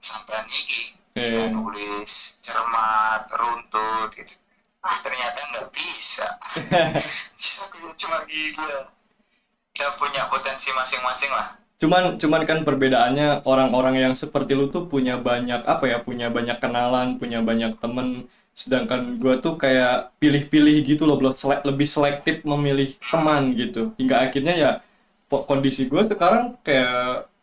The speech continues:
Speaker 2: temen cuma terhitung beberapa orang sih, kayak gitu. Itu sih menurut gua perbedaannya.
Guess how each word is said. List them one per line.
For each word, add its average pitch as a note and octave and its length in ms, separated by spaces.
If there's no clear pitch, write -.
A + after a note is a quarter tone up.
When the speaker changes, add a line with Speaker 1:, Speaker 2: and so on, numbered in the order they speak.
Speaker 2:
temen E3 320
cuma C3 460
terhitung C3 640
beberapa B2+ 640
orang G#3+ 440
sih, F3+ 380
kayak A2+ 260
gitu. C3 260
Itu D#3+ 180
sih G#3 400
menurut D#3+ 280
gua G3 200
perbedaannya. E3 680